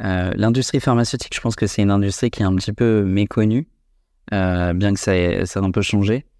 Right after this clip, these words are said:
Mais c'est un, une entre-, une, une industrie, M S D, c'est une entreprise qui est extrêmement, euh, diverse. Par exemple, c'est une industrie et une entreprise M S D qui est très fémini-, très féminisée. Euh, donc, il y a environ, euh, soixante-quinze pour cent des f-, des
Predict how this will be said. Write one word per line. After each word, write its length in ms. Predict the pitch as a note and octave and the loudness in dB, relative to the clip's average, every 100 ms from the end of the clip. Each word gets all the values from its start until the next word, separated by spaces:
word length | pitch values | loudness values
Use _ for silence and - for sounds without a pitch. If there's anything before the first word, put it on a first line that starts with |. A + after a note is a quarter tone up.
| _ _ - | _ _ -6
Mais 80 | |
c'est 140 | G2 A2 | -2 0
un, 240 | A2 G#2+ | 2 2
une 160 | F#2+ A2+ | 0 0
entre-, 280 | G#2+ B2+ - | 0 0 0
une, 460 | G#2+ G#2 G2 F#2+ - | 2 2 2 0 0
une 120 | G#2+ | 2
industrie, 540 | A2 A2+ A2 - C3+ | 2 0 -2 -2 2
M 160 | A2+ G2 | 2 2
S 160 | G#2 G#2 | 2 2
D, 140 | B2+ | 0
c'est 160 | - G2 | 0 0
une 80 | |
entreprise 400 | F#2+ - G2 B2 | 0 -2 -2 -2
qui 80 | - | -2
est 20 | |
extrêmement, 540 | F#2 - - G2+ A2 G2+ | -4 -4 -2 0 2 2
euh, 240 | F2 E2+ | 0 0
diverse. 560 | E2+ F#2 F#2 F2+ - - | 0 0 0 -2 -10 -8
Par 140 | F#2+ | -2
exemple, 280 | F2+ F#2+ A2+ | 0 2 0
c'est 160 | - F2+ | 0 0
une 360 | E2 E2+ F2 - | 2 0 -2 -4
industrie 640 | - G2+ G#2 - - A#2 - | -2 0 0 -2 -2 -2 0
et 120 | B2+ C3 | 2 2
une 120 | A#2 | 2
entreprise 480 | G2 G2 - G#2+ F#2+ | 0 -2 -2 -2 0
M 100 | E2+ | 0
S 160 | F2 | -2
D 300 | G#2+ A#2 D#3+ _ _ _ _ | -2 -2 -2 _ _ _ _
qui 140 | - G2+ | -4 -4
est 40 | |
très 220 | - C3 | 0 0
fémini-, 440 | - B2 A2+ A2+ - G#2+ - | 2 2 4 2 2 -2 -6
très 160 | - C#3 | -4 -2
féminisée. 580 | - A#2+ A2+ A2 G2+ E2 _ _ _ _ _ - | 2 2 4 2 0 -2 _ _ _ _ _ -4
Euh, 80 | F#2+ | -2
donc, 260 | F2+ F#2+ | 0 0
il 40 | G2+ | 2
y 20 | |
a 160 | F#2+ F#2+ | 0 0
environ, 580 | F#2 F#2+ G#2 G#2+ A#2+ | -2 0 0 2 2
euh, 100 | G#2 | 2
soixante-quinze 640 | F2 - A2+ B2+ A#2 A#2+ A2 | 0 -2 0 2 2 0 0
pour 140 | A2+ | -4
cent 160 | - A#2 | 0 2
des 140 | G2+ | 2
f-, 100 | F#2 - | -2 -8
des 460 | - G2 F2 E2+ | -2 0 0 -2